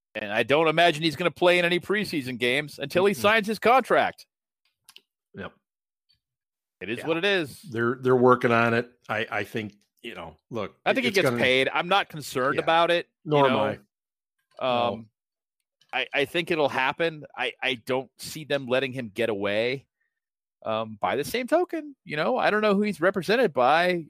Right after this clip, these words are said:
Speaker 1: Hopefully
Speaker 2: I don't
Speaker 1: not
Speaker 2: either.
Speaker 1: Le'Veon Bell's agent.
Speaker 2: Ugh.
Speaker 1: <laughs>
Speaker 2: Ugh, yeah, that worked out well. Uh,
Speaker 1: Well, the
Speaker 2: yeah,
Speaker 1: Steelers thought
Speaker 2: so
Speaker 1: they had a deal twice, two years in a row, and
Speaker 2: Yep.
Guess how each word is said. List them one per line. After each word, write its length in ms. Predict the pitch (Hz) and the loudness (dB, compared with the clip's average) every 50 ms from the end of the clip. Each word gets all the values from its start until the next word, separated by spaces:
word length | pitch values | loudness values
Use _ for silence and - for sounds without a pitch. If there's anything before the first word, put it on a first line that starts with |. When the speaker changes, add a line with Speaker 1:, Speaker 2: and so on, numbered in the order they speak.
| - - | -10 -4
Speaker 1:
Hopefully 400 | - 147 160 - - 180 185 185 | -2 -2 -2 -4 -4 -4 -2 0
Speaker 2:
I 40 | |
don't 200 | 165 170 185 170 127 | 0 2 0 2 2
Speaker 1:
not 80 | 151 | 2
Speaker 2:
either. 80 | 175 180 175 | 2 2 2
Speaker 1:
Le'Veon 180 | 190 190 170 | 2 0 2
Bell's 300 | 131 147 185 220 185 127 | 2 2 2 2 2 2
agent. 340 | 127 120 123 117 123 151 - _ _ _ _ _ _ _ _ _ - | 0 -2 -2 -2 -4 -8 -8 _ _ _ _ _ _ _ _ _ -6
Speaker 2:
Ugh. 260 | 151 135 127 120 110 87 92 98 80 - - - - - _ - | -4 -2 -2 -2 -4 -6 -12 -16 -18 -18 -20 -20 -20 -20 _ -18
Speaker 1:
<laughs> 80 | 117 - - - - - 719 698 719 807 831 831 831 855 932 - _ _ 960 1017 1077 1017 _ - | -14 -8 -4 -4 -4 -4 -4 -8 -14 -16 -18 -18 -20 -20 -20 -20 _ _ _ -20 -20 _ _ -8
Speaker 2:
Ugh, 880 | 147 139 131 135 139 139 135 127 120 117 113 113 110 117 127 131 120 104 - - 143 | -4 -2 0 0 2 2 2 0 0 0 -2 -4 -4 -4 -2 -2 -4 -4 -4 -4 -4
yeah, 80 | - 104 98 - | -4 -2 -2 2
that 260 | 117 131 151 175 143 | 4 4 6 4 4
worked 260 | 127 123 113 - - | 0 -2 -2 -4 -6
out 220 | 107 95 92 - 90 | -6 -4 -6 -6 -6
well. 400 | 87 90 85 82 90 104 107 - - - - - - - - _ _ - - - | -6 -6 -6 -4 -4 -6 -6 -8 -12 -16 -18 -20 -20 -20 -20 _ _ -18 -10 -6
Uh, 840 | 147 131 131 131 127 127 127 127 123 123 123 123 123 123 123 127 - | -4 0 0 2 2 2 2 2 2 2 2 2 2 2 2 0 0
Speaker 1:
Well, 60 | 190 | 0
the 60 | 165 147 | 2 4
Speaker 2:
yeah, 80 | 139 | 4
Speaker 1:
Steelers 280 | - 226 269 247 214 - | 4 4 4 4 4 6
thought 200 | 185 170 165 160 | 6 6 6 6
Speaker 2:
so 60 | 160 | 6
Speaker 1:
they 100 | 160 175 | 4 4
had 160 | 170 175 175 | 4 4 2
a 60 | 165 143 | 2 0
deal 280 | 110 151 214 214 160 | 0 0 0 0 0
twice, 500 | 131 - - 151 175 180 160 160 147 - | -2 -2 0 2 2 4 2 2 -2 -6
two 140 | - - 143 | -10 -10 -10
years 280 | 160 160 160 160 143 139 | -8 -6 -8 -8 -8 -8
in 60 | 139 | -8
a 60 | 139 | -6
row, 460 | 135 143 165 160 135 120 131 143 131 | -4 -2 0 0 0 0 -2 -4 -6
and 160 | 101 90 90 95 | -10 -12 -14 -16
Speaker 2:
Yep. 280 | - 110 104 110 151 | -14 -12 -10 -10 -10